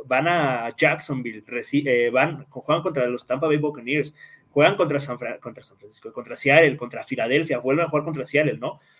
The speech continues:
sea, tienen también un calendario muy complicado y, y si, por ejemplo, que como bien dice Miguel, si el equi-, si San Francisco ve débil a Minnesota, yo creo que pueden llegar a arriesgar a sus titulares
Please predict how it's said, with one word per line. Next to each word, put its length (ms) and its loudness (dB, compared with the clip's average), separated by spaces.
sea, 200 -8
tienen 280 4
también 340 0
un 100 -6
calendario 380 -2
muy 300 0
complicado 520 -2
y, 60 -2
y 280 -14
si, 440 -8
por 160 0
ejemplo, 420 -2
que 240 -4
como 160 -4
bien 240 4
dice 240 0
Miguel, 240 2
si 200 -2
el 220 -2
equi-, 160 -14
si 260 -12
San 200 -8
Francisco 400 -2
ve 220 6
débil 300 4
a 60 -4
Minnesota, 600 -4
yo 260 6
creo 200 6
que 400 4
pueden 320 8
llegar 220 4
a 40 6
arriesgar 380 2
a 40 -2
sus 160 -12
titulares 680 0